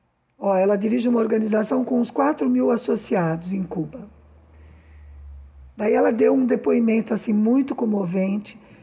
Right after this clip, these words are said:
dizendo que os membros da associação, ou seja, as pessoas trans, né, se sentiram honradas por todas as vezes em que ele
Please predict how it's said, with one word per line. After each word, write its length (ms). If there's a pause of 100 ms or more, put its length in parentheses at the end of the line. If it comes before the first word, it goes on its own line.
dizendo 460
que 120
os 140
membros 400
da 140
associação, 680
ou 60
seja, 300
as 80
pessoas 420
trans, 540
né, 240 (760)
se 160
sentiram 600
honradas 840 (320)
por 140
todas 320
as 180
vezes 540
em 180
que 160
ele 500